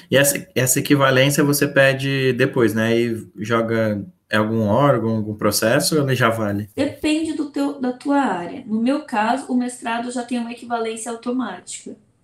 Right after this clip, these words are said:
Speaker 1: Hum,
Speaker 2: Olha que ele é
Speaker 1: entendi.
Speaker 2: aceito no Brasil. Agora, tem outros cursos, vão exigir algumas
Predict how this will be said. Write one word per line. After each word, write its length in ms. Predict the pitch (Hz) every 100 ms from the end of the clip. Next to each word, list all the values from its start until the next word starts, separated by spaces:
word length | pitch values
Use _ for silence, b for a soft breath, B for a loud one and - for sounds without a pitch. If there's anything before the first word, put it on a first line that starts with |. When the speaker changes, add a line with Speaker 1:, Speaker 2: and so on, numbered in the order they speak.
| _ _ -
Speaker 1:
Hum, 120 | 113
Speaker 2:
Olha 160 | 113 -
que 80 | 113
ele 140 | 403 415
é 60 |
Speaker 1:
entendi. 140 | 208 -
Speaker 2:
aceito 300 | - 190 214
no 80 | 202
Brasil. 560 | 208 220 214 180 185 214 _ _ _ _ _ _
Agora, 760 | - 185 180 196 190 190 190 185
tem 240 | 180 214 214
outros 240 | 208 -
cursos, 480 | - 240 269 - 226
vão 100 | 233
exigir 380 | 226 240 233 226
algumas 500 | 233 233 240 -